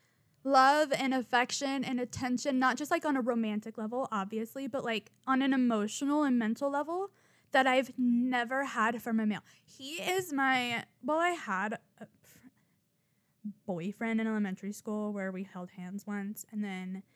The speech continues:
one time in junior high, I had a boyfriend and we kissed once or twice or something, like, literally just a peck on the lips.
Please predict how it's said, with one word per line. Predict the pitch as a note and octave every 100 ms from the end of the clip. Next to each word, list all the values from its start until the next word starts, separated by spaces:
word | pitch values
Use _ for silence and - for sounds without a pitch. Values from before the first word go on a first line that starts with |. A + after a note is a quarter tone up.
| _ _
one | - F#3+
time | - G3+ G#3
in | G#3 G#3+ G#3+
junior | G3+ G3 F#3+
high, | F#3+ F#3 G3
I |
had | G#3 A#3
a | B3
boyfriend | C4+ C4+ C#4 C4
and | A#3
we | A3
kissed | G#3+ G3 F#3+ -
once | B3+ C4 C4
or | C4+
twice | C4+ C4 C#4
or |
something, | C4+ C4 C#4 C4+ C4
like, | A3+
literally | A#3 G#3 G#3 G#3+
just | A3 G#3+
a |
peck | G#3 G3+ G3
on | G#3
the | G3
lips. | G3 F#3+ C4+ -